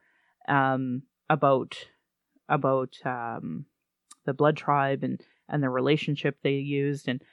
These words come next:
the way the reporter described the Blood Tribe as, you know, militant and radical, and there was no <laughs> weapons or anything. Um, and at the time, you know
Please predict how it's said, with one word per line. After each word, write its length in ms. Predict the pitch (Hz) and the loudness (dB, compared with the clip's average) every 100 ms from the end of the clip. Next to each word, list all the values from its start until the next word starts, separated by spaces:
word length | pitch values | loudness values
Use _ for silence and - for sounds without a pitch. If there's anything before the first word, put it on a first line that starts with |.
| _ _ | _ _
the 80 | 156 | -2
way 320 | 143 151 147 | 4 4 4
the 160 | 135 139 | 2 0
reporter 880 | 131 135 - 147 147 139 139 139 - _ _ _ _ _ 147 | 0 -2 2 2 2 2 0 -2 -4 _ _ _ _ _ -6
described 680 | 147 - - 143 151 143 127 | -4 -4 2 6 6 4 2
the 80 | 143 | -6
Blood 360 | 127 135 139 143 | 0 2 2 0
Tribe 580 | - 143 127 123 123 - | -2 0 0 -2 -6 0
as, 480 | 127 127 123 127 - | 0 0 -2 -6 -4
you 100 | 143 | -2
know, 180 | 131 117 | -2 -2
militant 720 | 143 165 170 165 - 151 - - | 0 2 2 2 -2 -4 -4 -8
and 240 | 127 113 160 | -10 -10 6
radical, 680 | 196 196 - - 170 165 - - - _ _ | 10 10 8 -2 -2 -2 -4 -16 -20 _ _
and 300 | 143 139 131 | -4 -2 -4
there 100 | 143 | -4
was 220 | 143 - | -4 -6
no 80 | 123 | -8
<laughs> 60 | 120 127 | -6 -6
weapons 580 | - 113 - 214 - - | -4 -4 0 -2 -2 -2
or 140 | 175 | -2
anything. 580 | 156 156 135 - 131 143 - - - - - | -2 -2 -4 -8 -12 -12 -18 -20 -20 -14 -2
Um, 440 | 147 139 135 135 - _ | 0 0 -4 -8 -14 _
and 160 | 165 160 | 0 0
at 120 | 147 | 0
the 80 | 151 | -4
time, 600 | - 151 143 135 135 - _ | 0 0 2 -2 -4 -10 _
you 160 | 160 | -2
know 240 | 139 127 | 0 0